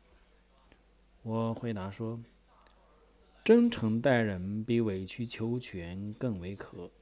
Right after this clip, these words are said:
贵。如果别人感到不安，我们可以认真地倾听，但无需责备自己。”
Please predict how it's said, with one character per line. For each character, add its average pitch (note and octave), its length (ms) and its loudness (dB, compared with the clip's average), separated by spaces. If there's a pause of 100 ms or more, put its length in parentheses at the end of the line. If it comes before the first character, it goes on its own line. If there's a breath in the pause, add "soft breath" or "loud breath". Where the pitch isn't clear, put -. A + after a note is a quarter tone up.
(140)
贵。 G#2 320 -4 (680)
如 A#2 160 -2
果 B2+ 160 2
别 A2 180 -2
人 B2+ 220 -2
感 G2 200 -4
到 G#2+ 80 -4
不 A2 260 -2
安， C#3 440 -4
我 G2+ 80 -10
们 F#2 180 -8
可 G#2+ 140 -10
以 G2 60 -6
认 F#2 360 -8
真 F2 200 -12
地 F2+ 40 -10
倾 A2+ 320 -6
听， B2 360 -8 (760 soft breath)
但 G#2 300 -2
无 G2 220 -4
需 G#2 420 -8
责 F#2 220 -8
备 A2+ 180 -4
自 F2 240 -8
己。” - 160 -16